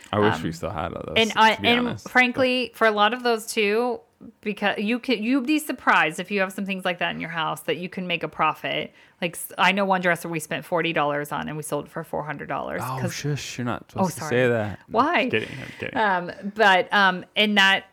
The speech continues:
Speaker 2: because that's what it was worth by the time we had it, like, mid-century stuff
Speaker 1: Yeah.
Speaker 2: was, like, through the roof. And so the timing just happened to be right on a couple of those things that was super helpful then for us when we moved.
Speaker 1: Yeah.
Speaker 2: So, um, but I think overall, I mean,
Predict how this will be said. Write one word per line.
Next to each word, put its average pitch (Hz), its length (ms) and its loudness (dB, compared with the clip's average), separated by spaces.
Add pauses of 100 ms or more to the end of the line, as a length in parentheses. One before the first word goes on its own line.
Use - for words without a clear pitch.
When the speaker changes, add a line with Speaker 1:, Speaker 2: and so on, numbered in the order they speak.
(160)
Speaker 2:
because 214 340 0
that's 202 260 4
what 220 160 4
it 202 60 2
was 175 160 0
worth 190 280 4
by 175 100 4
the 156 100 -2
time 156 520 -2
we 160 240 0
had 151 580 0
it, 147 160 -2
like, 147 220 -4
mid-century 170 440 -4
stuff 147 220 -2
Speaker 1:
Yeah. 101 120 0
Speaker 2:
was, 151 140 -4
like, 147 200 -6
through 190 260 -2
the 151 100 0
roof. 160 440 0
And 175 160 -6
so 175 160 2
the 170 100 -6
timing 165 400 -2
just 156 180 -6
happened 165 280 -2
to 165 40 -6
be 160 120 -2
right 160 220 0
on 156 140 -4
a 147 60 -6
couple 147 300 -6
of 147 100 -6
those 143 240 -4
things 143 320 -8
that 135 160 -4
was 156 80 -10
super 214 320 -6
helpful 214 380 -2
then 151 260 -4
for - 140 -8
us 151 200 -10
when 151 140 -12
we 143 120 -10
moved. - 440 -12
Speaker 1:
Yeah. 104 140 -2
Speaker 2:
So, - 240 -8 (800)
um, 165 540 2 (240)
but 254 160 4
I 294 60 4
think 320 280 -2
overall, 180 920 6
I 196 80 0
mean, 185 380 -4